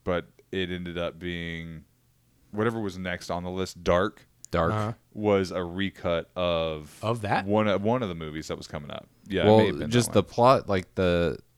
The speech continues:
Speaker 2: the name of that makes it sound like, uh, what was it? Kill Chain? Or no, A Score to Settle.
Speaker 3: Mm-hmm.
Speaker 2: 'Cause that's
Speaker 1: Mm-hmm.
Speaker 2: basically Vengeance, a love story. <laughs>
Speaker 1: Yeah.
Speaker 3: Oh, shit. Ah, Score to Settle. That was a good one.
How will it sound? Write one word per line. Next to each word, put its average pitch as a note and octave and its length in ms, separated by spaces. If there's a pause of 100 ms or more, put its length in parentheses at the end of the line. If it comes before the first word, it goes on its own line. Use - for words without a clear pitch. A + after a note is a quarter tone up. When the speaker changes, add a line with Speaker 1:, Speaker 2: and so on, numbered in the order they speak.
(360)
Speaker 2:
the F#2+ 180
name F#2+ 400
of F2 160
that D#2 240
makes E2+ 320
it - 160
sound D#2+ 480
like, D2 580 (360)
uh, C#2 440 (220)
what F2+ 120
was D#2+ 140
it? A1+ 180
Kill A2+ 180
Chain? A2+ 540
Or F2+ 140
no, F#2 260
A E2 60
Score A2 220
to F2+ 80
Settle. C#2+ 400 (200)
Speaker 3:
Mm-hmm. G2+ 260
Speaker 2:
'Cause F#2+ 180
that's G2+ 160
Speaker 1:
Mm-hmm. F#2+ 80
Speaker 2:
basically F#2 320
Vengeance, E2+ 540
a D#2 60
love D#2 260
story. G2 420
<laughs> - 20
Speaker 1:
Yeah. F#2+ 380
Speaker 3:
Oh, E2 240
shit. - 260 (1200)
Ah, F#2 300
Score - 260
to G2 80
Settle. F2+ 320 (2000)
That F#2+ 120
was E2+ 100
a E2+ 40
good - 160
one. - 120